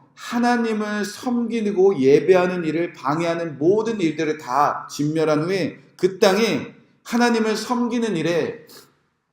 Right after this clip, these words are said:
무언가 큰 장애가 있고 무언가 큰 걸림돌이 있고 그들 안에 큰 아픔이 있었던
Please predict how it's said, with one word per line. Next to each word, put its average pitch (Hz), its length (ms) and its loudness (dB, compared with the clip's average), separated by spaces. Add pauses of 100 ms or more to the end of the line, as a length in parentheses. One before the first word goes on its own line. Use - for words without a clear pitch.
(340)
무언가 165 480 0
큰 202 240 -4
장애가 170 480 -2
있고 151 760 -2 (220)
무언가 170 760 2
큰 233 580 0 (260)
걸림돌이 180 680 4
있고 175 640 -2
그들 170 260 0
안에 160 260 0
큰 233 480 2 (480)
아픔이 240 640 0
있었던 127 600 -4